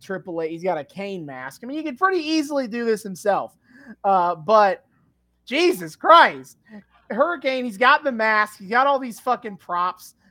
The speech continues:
They got him set up with hospital equipment. He's got three different people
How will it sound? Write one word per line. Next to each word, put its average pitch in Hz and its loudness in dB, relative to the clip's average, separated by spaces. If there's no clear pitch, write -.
They 214 -6
got 277 2
him 262 -4
set 247 -2
up 240 2
with 214 -8
hospital 190 -6
equipment. 160 -12
He's 226 -12
got 285 0
three 269 -8
different 247 -2
people 180 -8